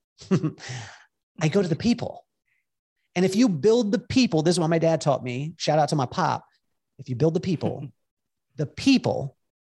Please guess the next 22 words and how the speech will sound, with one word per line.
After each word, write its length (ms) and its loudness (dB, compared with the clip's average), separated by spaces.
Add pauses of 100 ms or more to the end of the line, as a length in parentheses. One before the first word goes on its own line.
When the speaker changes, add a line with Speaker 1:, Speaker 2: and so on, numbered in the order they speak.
(320)
Speaker 1:
will 180 2
build 240 2
the 60 2
business. 560 0 (500)
But 140 0
if 140 0
you 120 2
don't 480 0
build 280 2
the 60 -2
people 640 2
and 140 2
you 120 2
build 260 2
Speaker 2:
Mm-hmm. 40 -6
Speaker 1:
the 60 -4 (100)
business, 460 0
Speaker 2:
Mm-hmm. 320 -6
Speaker 1:
the 40 2
business 600 0
will 140 0
crumble. 720 -2